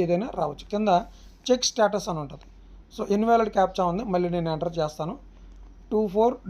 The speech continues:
డబల్ టూ ఎయిట్ టూ. ఓకే, టూ ఫోర్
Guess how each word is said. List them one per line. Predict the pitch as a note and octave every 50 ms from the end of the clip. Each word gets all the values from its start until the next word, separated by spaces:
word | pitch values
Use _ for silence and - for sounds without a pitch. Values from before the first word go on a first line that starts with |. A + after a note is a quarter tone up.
| E3
డబల్ | F3 F3 F3 F#3 F3
టూ | G#3+ G3 F3
ఎయిట్ | E3+ E3 - -
టూ. | D#3+ D#3+ - - - - - - - E3+
ఓకే, | - - G#3+ B3 C#4+ - - - - - - - - - - - - - - - - - - - - - - - - - - - - -
టూ | F3 F3 F3 E3 -
ఫోర్ | F3+ F3 F#3 A3